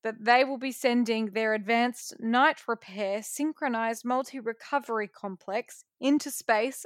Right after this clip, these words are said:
at the end of this month to pho-, to be photographed by, and filmed by the crew in the space station for Estee Lauder to use for promotional purposes. So they will be giving their product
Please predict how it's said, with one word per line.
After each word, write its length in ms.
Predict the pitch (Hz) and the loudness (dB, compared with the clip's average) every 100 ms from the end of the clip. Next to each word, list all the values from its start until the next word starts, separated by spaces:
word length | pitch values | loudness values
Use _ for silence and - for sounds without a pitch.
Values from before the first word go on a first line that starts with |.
| - | -8
at 100 | 247 | -8
the 160 | 233 - | -8 -2
end 220 | 233 254 | 0 0
of 160 | 330 | 0
this 240 | 339 339 - | -2 -4 0
month 360 | 277 247 349 _ _ _ - - - - | 2 2 -2 _ _ _ -20 -20 -20 -12
to 100 | 254 | -10
pho-, 300 | - 277 233 | 0 0 2
to 120 | - | -2
be 120 | 254 262 | -2 0
photographed 680 | 277 302 381 330 311 - - | 4 4 4 6 6 4 -4
by, 140 | 254 240 | 0 4
and 220 | 262 311 | 4 4
filmed 360 | 262 240 269 - | 4 4 2 0
by 180 | 247 240 | 4 4
the 100 | 285 | 2
crew 440 | - 254 233 277 330 | -2 0 0 0 -6
in 180 | 226 240 | -2 0
the 80 | 285 | 0
space 340 | - 226 233 | -2 -2 -2
station 560 | - 220 226 - 262 359 _ | -2 -2 -2 -2 -4 -4 _
for 220 | _ 247 240 | _ 0 0
Estee 320 | 233 - 254 | 0 0 0
Lauder 340 | 226 208 208 | 0 -2 -4
to 140 | 214 220 | -6 -8
use 180 | 208 - | -10 -8
for 100 | 208 | -10
promotional 560 | - 214 196 - 202 | -8 -6 -6 -8 -10
purposes. 760 | 180 185 180 202 - - - - _ _ _ _ _ | -8 -10 -10 -12 -12 -12 -14 -16 _ _ _ _ _
So 180 | - 247 | -10 -2
they 160 | 247 247 | 2 2
will 120 | 262 | 2
be 320 | 277 254 - _ | -2 -6 -10 _
giving 760 | 247 262 277 269 285 294 277 277 _ _ _ _ _ 208 | -4 0 2 2 2 0 -4 -8 _ _ _ _ _ -16
their 400 | 214 208 233 233 | -12 -2 0 0
product 680 | - 233 220 254 - - | 0 0 2 0 -2 -16